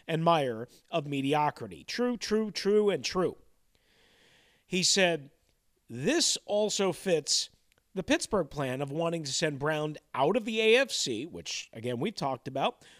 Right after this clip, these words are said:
The problem, obviously, would be finding a quarterback to get the ball to Brown. But Washington's a team that loves to win the offseason. Uh, that, that is mostly true, but hasn't been true for a long time. But they are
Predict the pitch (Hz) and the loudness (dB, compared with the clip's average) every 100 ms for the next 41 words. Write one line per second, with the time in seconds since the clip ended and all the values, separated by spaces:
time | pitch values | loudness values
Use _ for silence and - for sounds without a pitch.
0 | _ - - 269 311 226 151 240 - 127 | _ -10 -2 2 2 0 -4 -6 -6 -6
1 | 110 101 104 120 135 202 - 139 135 - | -4 -6 -6 -4 -4 -2 -4 -4 -6 -2
2 | 170 170 156 127 - 277 180 156 156 151 | -2 -2 -4 -8 -4 -2 0 0 -2 -4
3 | 143 151 151 151 233 180 160 - - - | -4 -4 -4 0 2 2 0 -8 -20 -8
4 | 175 220 233 98 _ - 135 143 220 262 | -2 0 0 -4 _ -12 -8 0 2 2
5 | 220 175 156 139 139 - 139 120 139 - | 0 -4 -6 -4 -6 -6 -8 -8 -12 -18
6 | - - _ - 147 165 147 180 247 - | -20 -20 _ -4 -2 -2 2 2 2 0
7 | 269 254 254 262 202 147 - 117 98 123 | 0 2 2 4 2 2 -2 -6 -6 -8
8 | 220 - _ _ - 175 135 196 220 214 | -8 -12 _ _ -14 -12 -10 -2 -2 0
9 | 214 220 165 180 202 208 - 196 190 - | 2 4 2 2 4 4 2 0 -2 -2
10 | 180 175 175 160 143 147 156 147 139 160 | 0 2 4 2 2 0 0 -2 0 0
11 | 160 - 151 139 - 151 143 139 143 160 | 0 -2 -2 -2 0 -2 0 0 -2 -2
12 | 131 107 107 - - - 131 147 170 143 | -6 -6 -10 -12 -20 -10 -4 0 2 0